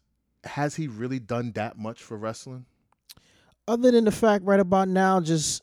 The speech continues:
Speaker 2: everything
Speaker 1: 'Cause
Speaker 2: I
Speaker 1: Triple H is doing more for wrestling.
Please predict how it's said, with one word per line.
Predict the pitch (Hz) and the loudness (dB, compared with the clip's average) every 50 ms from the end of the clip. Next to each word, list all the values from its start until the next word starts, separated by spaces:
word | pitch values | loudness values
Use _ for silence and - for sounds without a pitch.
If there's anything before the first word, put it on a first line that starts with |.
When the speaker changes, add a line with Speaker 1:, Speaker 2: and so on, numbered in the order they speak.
| - - | -6 0
Speaker 2:
everything | 156 180 190 214 160 196 190 | 0 2 2 2 2 2 2
Speaker 1:
'Cause | 185 175 | 2 0
Speaker 2:
I | |
Speaker 1:
Triple | 190 196 - - 175 147 | 0 -2 -2 -4 -2 -2
H | 160 165 - - | -2 -2 -2 -6
is | 143 131 | -8 -8
doing | 127 131 131 120 110 110 | -4 -4 -4 -2 -2 -4
more | 113 123 127 127 127 | -2 -2 0 -2 -2
for | - - 117 | -2 -4 -4
wrestling. | 110 117 120 123 - - 110 101 98 98 | -2 -2 -2 -2 -4 -6 -8 -8 -8 -10